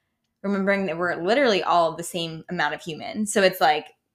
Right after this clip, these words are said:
having grace for artists that we love when they have to cancel, like, a leg of a tour.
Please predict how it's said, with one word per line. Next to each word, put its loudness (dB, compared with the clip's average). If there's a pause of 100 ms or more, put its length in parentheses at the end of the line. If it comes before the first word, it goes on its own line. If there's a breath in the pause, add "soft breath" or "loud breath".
(140)
having 0
grace 0
for -2
artists 2
that -2
we -2
love 0
when 0
they 0
have -6
to -10
cancel, -6
like, -4
a -2
leg -4
of -10
a -20
tour. -8